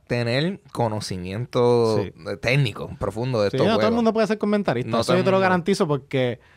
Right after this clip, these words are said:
Speaker 2: hay gente que yo he visto comentando y el stream chat will eat you alive
Speaker 1: Sí,
Speaker 2: si
Speaker 1: me
Speaker 2: tú
Speaker 1: lo
Speaker 2: no sabes.
Speaker 1: imagino. Usted, este
Speaker 2: Y
Speaker 1: tipo no sabe nada.
Speaker 2: No, y después te, te, es que te digo, a la que tú co-, es lo mismo que organizar un evento, a la que la gente te pone el sello, mano, es bien difícil.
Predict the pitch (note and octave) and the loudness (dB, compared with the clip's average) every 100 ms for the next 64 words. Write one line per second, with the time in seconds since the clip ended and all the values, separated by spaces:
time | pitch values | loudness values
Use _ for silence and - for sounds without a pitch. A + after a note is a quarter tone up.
0 | _ - C#3 E3+ E3+ F3 E3+ F3 F3 E3 | _ -2 -2 0 0 2 2 2 0 0
1 | D#3+ D3 E3+ F3+ E3 C#3 B2+ A#2 A#2+ - | -2 0 0 2 0 0 -2 -2 -4 -8
2 | _ _ A#2 A2+ G#2 - B2+ D3 D#3+ E3+ | _ _ -2 -2 -4 -4 0 0 0 0
3 | D#3 - A#2 G#2+ G2 B2+ C#3 - C#3 G2+ | 0 -4 -8 -8 -6 -10 -4 2 2 2
4 | F#2+ G#2+ F#2 F2+ E3 C#3+ C#3 C#3 C#3 C3+ | 0 2 2 2 0 0 0 2 2 0
5 | C3 D#3 D#3 C#3 - G3+ - - - - | 2 2 2 0 -2 -4 -6 -20 -20 -2
6 | A3+ - B3 A#3+ A#3+ B3 B3 G#3+ A3 G#3+ | 0 2 2 0 0 0 2 0 0 -2
7 | - - A#2 A2+ D3 F#3 D3 - A2 A#2+ | -6 -10 -6 -2 2 2 0 -2 -4 -2
8 | D3+ D#3+ D#3+ C#3+ A#2+ A#2+ A2+ B2 C3+ C#3 | -2 -2 0 0 -2 -6 -6 -4 -6 0
9 | G3+ G#3+ G#3+ F#3 E3 D#3 D#3+ F#3+ E3 G#3 | 0 2 4 2 0 -4 -2 -2 0 0
10 | G#3+ G#3+ G#3 G3+ G3 G3+ G3+ F#3+ G3+ D#3+ | 0 -2 0 -2 -2 -4 -2 -2 -2 -2
11 | D#3 D#3 B2+ A#2 B2 A#2+ B2+ C#3+ F#3 G3+ | -2 -2 -4 -4 -4 -4 -4 -6 -6 -4
12 | G3+ G3 F3 F#3+ G3 G3+ F#3+ F#3 F3+ F3 | -2 -2 0 2 6 6 6 6 4 2
13 | - - - - - - B2+ E3+ C3 D3 | -8 -20 -20 -20 -18 -6 -2 0 0 -2
14 | E3 G#2+ A#2+ - | -2 -2 -4 -6